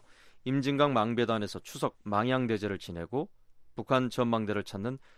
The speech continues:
희망풍차 해피트레인 행사를 한다고 밝혔습니다. 이 앞서 문재인 대통령은 지난 칠월 육 일에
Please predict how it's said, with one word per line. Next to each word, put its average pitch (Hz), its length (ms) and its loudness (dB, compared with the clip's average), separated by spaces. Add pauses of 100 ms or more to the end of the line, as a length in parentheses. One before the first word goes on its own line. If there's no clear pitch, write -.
(160)
희망풍차 165 920 2 (320)
해피트레인 131 840 -2 (100)
행사를 101 380 -6
한다고 87 440 -10
밝혔습니다. - 760 -14 (720)
이 131 60 6
앞서 123 220 8
문재인 156 460 8
대통령은 156 640 2
지난 143 260 0
칠월 127 420 0
육 104 140 -8
일에 123 340 -2